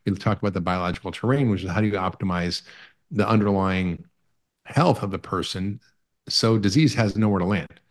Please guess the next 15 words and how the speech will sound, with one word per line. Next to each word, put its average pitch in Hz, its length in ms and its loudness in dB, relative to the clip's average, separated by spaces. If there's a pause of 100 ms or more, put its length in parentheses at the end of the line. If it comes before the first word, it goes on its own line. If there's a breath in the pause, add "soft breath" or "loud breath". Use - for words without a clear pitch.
(220 soft breath)
Like, 127 160 2
covid 196 300 8
nineteen 123 340 6
was 98 140 2
a 98 40 -2
great 101 200 4
example 90 340 0
of 80 80 -4
this. 76 220 -8 (640 soft breath)
It 131 100 2
didn't 220 180 6
affect 127 280 4
everybody 104 340 6
the 82 100 -2
same, 110 480 -4